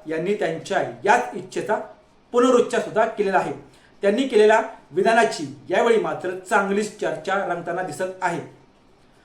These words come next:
नमस्कार, मी किशोर बलकवडे आणि आपण पाहतात विषयच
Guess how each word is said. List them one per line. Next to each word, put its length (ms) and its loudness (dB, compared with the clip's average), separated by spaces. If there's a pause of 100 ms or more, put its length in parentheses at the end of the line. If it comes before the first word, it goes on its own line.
(200)
नमस्कार, 480 2 (540)
मी 120 -10 (140)
किशोर 180 2
बलकवडे 400 4 (480)
आणि 100 -14 (120)
आपण 280 2
पाहतात 420 2 (560)
विषयच 540 4